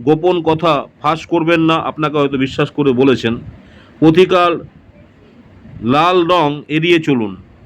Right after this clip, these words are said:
যারা বৃশ্চিক রাশি রয়েছেন, স্করপিও, লাল রং এড়িয়ে চলুন শুক্রবার দিন only। নেক্সট হচ্ছে ধনু রাশি, স্যাগাটেরিয়াস। ভাগ্যের চাকা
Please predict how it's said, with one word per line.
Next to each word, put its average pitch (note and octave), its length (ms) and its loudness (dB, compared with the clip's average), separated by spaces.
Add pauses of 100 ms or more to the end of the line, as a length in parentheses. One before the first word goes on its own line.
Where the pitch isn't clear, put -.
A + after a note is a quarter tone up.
(340)
যারা C3 460 -2 (2000)
বৃশ্চিক E3 400 0
রাশি F3+ 240 0
রয়েছেন, E3 360 0
স্করপিও, D#3 720 0
লাল D3 400 0
রং C#3+ 300 -4
এড়িয়ে D3 220 0
চলুন D3+ 320 -2
শুক্রবার D3 500 0
দিন F#2+ 220 -6
only। A2 260 -2 (1300)
নেক্সট F#3+ 300 0
হচ্ছে G3 240 2
ধনু E3+ 260 4
রাশি, F3+ 260 -2
স্যাগাটেরিয়াস। E3+ 840 0 (1120)
ভাগ্যের D#3+ 460 2
চাকা D#3+ 480 -2